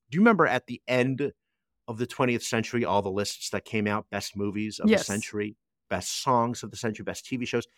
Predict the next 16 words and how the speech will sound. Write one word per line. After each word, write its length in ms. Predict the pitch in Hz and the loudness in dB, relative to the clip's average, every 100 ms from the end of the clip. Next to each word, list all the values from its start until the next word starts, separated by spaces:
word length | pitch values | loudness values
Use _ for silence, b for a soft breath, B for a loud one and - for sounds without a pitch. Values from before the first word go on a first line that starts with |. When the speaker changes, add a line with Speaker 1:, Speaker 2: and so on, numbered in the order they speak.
| _ _ | _ _
Speaker 1:
And 140 | 113 | -4
do 60 | 117 | 0
you 60 | 185 | 4
remember 280 | 214 180 | 4 4
best 480 | 143 - 127 123 - | 0 2 2 2 -6
books 260 | 117 113 - | -6 -4 -6
of 100 | 123 | -4
the 60 | |
century 420 | 127 131 127 - 131 | -4 -6 -6 -8 -6
and 100 | 101 | -6
the, 120 | 92 - | -6 -6
the, 160 | 101 | -4
the 120 | 95 101 | -2 -2
number 320 | 110 117 117 | 2 2 2
one 180 | 113 107 | 2 0
book 320 | 110 113 | 0 -4